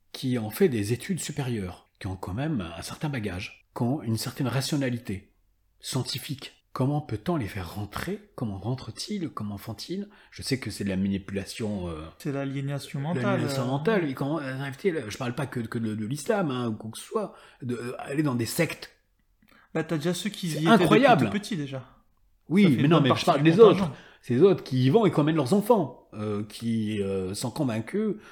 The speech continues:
Speaker 1: Euh, je parle des sectes à travers le monde, hein, partout,
Speaker 2: Mm.
Speaker 1: hein. Pour moi, c'était une secte, Daesh, c'était pareil.
Speaker 2: C'est des gens qui ont une autre vision de la réalité. Ils, ils voyaient pas les, les choses comme nous, on les voit. Euh,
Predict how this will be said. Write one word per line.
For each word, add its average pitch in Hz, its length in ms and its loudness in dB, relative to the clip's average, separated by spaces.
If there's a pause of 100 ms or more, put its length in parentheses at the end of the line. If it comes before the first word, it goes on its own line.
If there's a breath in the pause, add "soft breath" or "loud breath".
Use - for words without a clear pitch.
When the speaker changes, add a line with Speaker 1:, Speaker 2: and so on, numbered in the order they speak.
(140 loud breath)
Speaker 1:
Euh, 98 400 -6
je 92 80 -10
parle 110 160 -6
des 98 80 -2
sectes 175 260 -4
à - 40 -14
travers 120 240 -6
le 180 80 2
monde, 214 240 2
hein, 117 200 -4
partout, 139 360 -6
Speaker 2:
Mm. 131 80 0
Speaker 1:
hein. 131 140 -8 (360 soft breath)
Pour 104 120 -4
moi, 170 100 2
c'était - 240 -4
une 147 80 -2
secte, 214 340 0
Daesh, 107 300 -4
c'était 104 240 -12
pareil. 165 360 -4 (200)
Speaker 2:
C'est - 180 -4
des 151 100 4
gens 196 140 2
qui 185 160 -2
ont 156 40 2
une 151 100 2
autre 160 160 0
vision 160 260 -4
de 156 60 0
la 147 100 0
réalité. 139 540 -4
Ils, 151 240 -8
ils 143 100 -4
voyaient 151 180 2
pas 202 200 -4
les, 151 400 -2
les 143 160 -2
choses 185 260 -8
comme 151 220 -6
nous, 156 80 -4
on 156 160 -2
les 139 100 -4
voit. 165 480 -2
Euh, 131 320 -6